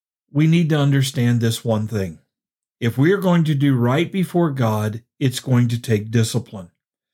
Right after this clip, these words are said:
dedication, commitment to God's principles, to God's truth. Do not embrace an idea of freedom that says there is no responsibility, no discipline,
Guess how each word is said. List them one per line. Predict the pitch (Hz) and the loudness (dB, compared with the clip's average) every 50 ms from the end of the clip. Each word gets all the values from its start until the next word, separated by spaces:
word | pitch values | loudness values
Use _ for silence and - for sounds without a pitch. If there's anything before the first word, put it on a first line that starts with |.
| _ _ | _ _
dedication, | 113 123 120 120 117 120 - 127 110 107 107 - - 104 85 80 - _ _ _ _ _ - | 0 0 2 2 0 0 0 0 2 2 0 -2 -4 -6 -8 -12 -14 _ _ _ _ _ -8
commitment | - - 117 110 117 127 139 - - 165 160 160 156 - _ - | -2 -2 0 2 4 2 2 2 2 0 0 0 0 -4 _ -4
to | - 123 113 | -2 -2 0
God's | 110 110 131 135 139 147 143 123 107 107 110 110 - - - | 0 0 2 2 4 4 2 2 2 2 0 -2 -4 -8 -14
principles, | _ - 147 131 123 - - 120 - - 110 95 95 - - _ _ _ _ _ _ | _ -2 0 0 0 0 -4 -8 -10 -10 -12 -14 -16 -18 -20 _ _ _ _ _ _
to | - 131 | -4 -4
God's | 113 104 135 131 127 123 117 113 110 107 - - - _ _ | -2 0 0 2 2 4 4 2 2 0 -2 -10 -14 _ _
truth. | - - - - 117 98 92 - _ _ _ _ _ _ _ _ _ _ _ _ _ _ _ _ _ _ _ - | -20 -12 -6 -4 -4 -4 -4 -8 _ _ _ _ _ _ _ _ _ _ _ _ _ _ _ _ _ _ _ 0
Do | 156 185 | 0 2
not | 208 247 240 226 | 2 2 2 2
embrace | 220 202 175 143 139 151 151 156 160 156 - - | 2 2 2 2 2 2 2 2 2 2 0 0
an | 151 135 | 0 2
idea | 135 131 127 127 120 131 131 135 139 139 | 2 2 2 0 2 2 2 4 4 2
of | 139 - - 139 135 | 0 -2 -2 -6 -6
freedom | - - - 147 139 123 110 107 101 101 104 110 _ _ _ _ _ - | -6 -6 -2 -2 0 0 -2 -4 -8 -10 -12 -18 _ _ _ _ _ -4
that | 139 127 120 | -2 -2 -2
says | - - - 139 131 131 120 117 | -2 -2 0 0 2 2 0 0
there | 123 127 123 123 | 0 0 2 2
is | 120 113 113 | 2 2 2
no | 120 120 123 | 2 2 2
responsibility, | 135 139 143 147 139 - - - 135 131 131 131 - 135 113 107 120 117 113 113 113 113 110 110 110 _ _ _ _ _ _ _ | 4 4 2 2 0 -2 -2 -2 0 0 0 0 -2 -4 -4 -2 -2 -2 0 0 -2 -2 -4 -6 -8 _ _ _ _ _ _ _
no | - 110 110 120 139 143 | -8 -2 0 2 2 2
discipline, | 135 139 135 127 123 - 131 113 - - 123 113 107 107 107 110 | 2 2 2 0 0 -2 -4 -6 -6 -6 -6 -4 -4 -4 -6 -10